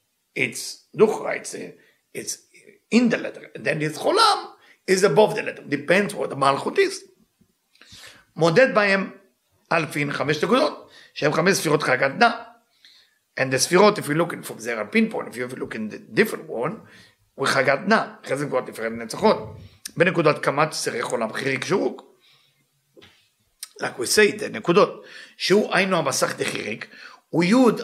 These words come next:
היוצאת מתוך האוויר הזך שהוא כתר עליון. What is exactly the מסך דחיריק? Is the יוד that going from the word אוויר, as we explained it last week or two weeks ago. When, if we take the אוויר,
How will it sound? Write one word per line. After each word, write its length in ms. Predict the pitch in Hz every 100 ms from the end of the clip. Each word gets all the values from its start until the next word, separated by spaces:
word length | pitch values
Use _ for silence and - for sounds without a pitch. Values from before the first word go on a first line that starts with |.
| -
היוצאת 380 | 156 156 151 202
מתוך 300 | 165 151 160
האוויר 420 | - 135 135 160
הזך 360 | 127 143 180 -
שהוא 180 | - 117
כתר 160 | 131 113
עליון. 240 | 104 98 - - _ 392
What 40 |
is 140 | - 359
exactly 360 | 151 170 160
the 40 | 147
מסך 320 | 117 - -
דחיריק? 460 | - - 104 101 - - - - _ -
Is 200 | 175 143
the 60 | 160
יוד 560 | 175 277 254 180 - - - _ -
that 180 | 147 147
going 260 | 202 190
from 120 | 160
the 60 | 151
word 160 | 165 160 -
אוויר, 300 | 139 190 151
as 100 | 135
we 80 |
explained 320 | 127 - 139 135
it 100 | 117
last 260 | 117 -
week 220 | 131 110
or 80 | -
two 140 | - 117
weeks 240 | 117 -
ago. 340 | 104 101 - _ _ - - _
When, 200 | - 147 - -
if 160 | 139
we 60 | 151
take 200 | 180 160
the 180 | 156 143
אוויר, 360 | 131 175 120